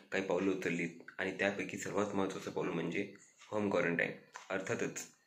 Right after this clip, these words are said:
सर्व नागरिकांना आपापल्या घरात सेफ राहायचं आहे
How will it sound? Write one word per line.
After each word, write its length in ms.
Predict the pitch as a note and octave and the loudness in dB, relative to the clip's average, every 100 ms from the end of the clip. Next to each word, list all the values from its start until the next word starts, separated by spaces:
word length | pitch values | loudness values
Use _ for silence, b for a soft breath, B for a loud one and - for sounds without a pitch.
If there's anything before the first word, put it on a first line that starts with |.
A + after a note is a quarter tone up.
| _ - - - | _ -14 -2 2
सर्व 400 | A#2 A#2 A2+ - | 4 4 2 2
नागरिकांना 640 | F2 F2 G2 F#2+ F2+ F2 F2+ B - | 2 2 4 2 2 -2 -4 B -12
आपापल्या 380 | - G2 F#2+ G#2 | -2 -2 0 -2
घरात 420 | F#2+ F#2 F2+ - - _ _ - _ _ B B _ - - | 0 -2 -2 -4 -16 _ _ -20 _ _ B B _ -4 0
सेफ 240 | A2+ - - - - | 0 -2 -14 -20 -8
राहायचं 440 | G2 F#2 G2+ G2+ | -4 0 0 4
आहे 140 | G#2 | 4